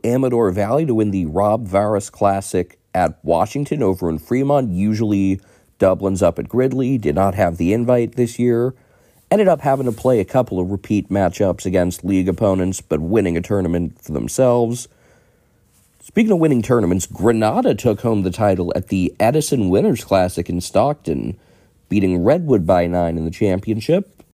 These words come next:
Monte Vista won the Chris Huber Classic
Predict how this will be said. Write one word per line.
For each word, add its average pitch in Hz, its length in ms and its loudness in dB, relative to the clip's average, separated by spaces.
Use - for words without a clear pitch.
Monte 135 440 2
Vista 175 640 2
won 120 240 2
the 104 240 2
Chris - 360 -2
Huber 139 400 0
Classic 127 600 0